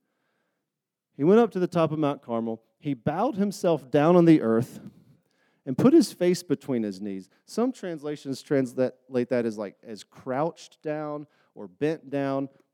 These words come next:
Okay, but he's doing this. Can you guys see me? He's doing this. Okay? He's bowing down or crouching down, and his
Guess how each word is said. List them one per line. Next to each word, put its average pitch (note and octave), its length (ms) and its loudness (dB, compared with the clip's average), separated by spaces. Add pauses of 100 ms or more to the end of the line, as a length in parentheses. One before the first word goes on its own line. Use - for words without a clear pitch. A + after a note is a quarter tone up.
Okay, C3+ 180 -6
but B2 140 -6
he's A3+ 220 -14
doing G3 400 2
this. - 400 -4 (420)
Can C3+ 140 -6
you F3 80 -8
guys F3+ 240 -8
see C#3+ 160 -8
me? C#3 120 -4
He's C#3 200 -16
doing D3+ 340 -2
this. G2 400 -8 (560)
Okay? C#3 320 2 (260)
He's D3 200 2
bowing F#3 580 2
down C#3 440 2 (580)
or A#2+ 100 -6
crouching F3 520 0
down, C#3+ 180 0 (200)
and D3+ 120 -6
his C3 180 -8